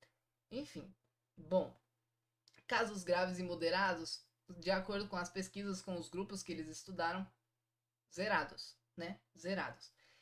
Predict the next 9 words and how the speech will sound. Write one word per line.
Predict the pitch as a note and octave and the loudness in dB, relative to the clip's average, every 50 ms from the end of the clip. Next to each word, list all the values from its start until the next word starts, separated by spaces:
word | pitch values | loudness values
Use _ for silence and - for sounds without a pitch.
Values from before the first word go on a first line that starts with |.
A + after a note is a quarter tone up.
| _ _ _ - | _ _ _ -4
Isso, | G#3+ B3+ D#4 D#4+ - - - E3+ D3+ C#3+ - _ _ _ _ _ | 0 0 2 2 2 0 -2 -2 -2 -4 -6 _ _ _ _ _
só, | - - - D4+ - - | -10 -6 -4 -2 -2 -2
só | - - - - F4+ | -2 0 2 4 4
essa | G#4 F#4+ - D#4+ | 4 2 0 -2
questão | - C#4+ C4+ - C4 B3 | 2 2 2 4 2 0
dos | A3+ A3 G3+ - | 0 0 -2 -2
casos | - G#3 G3+ G3+ G3 F#3+ F3+ D#3+ | 2 4 4 4 4 4 2 0
graves | - - D#3 D#3 E3+ F#3+ A#3 A3+ F#3 D#3 D3+ - | 0 0 2 4 4 4 4 2 0 -2 -4 -4
serem, | - - - - - F#3+ F#3 F#3 F#3+ F#3 F3+ E3 D#3 D3 - | -6 -10 -8 -4 -2 0 2 2 2 2 0 0 -2 -6 -10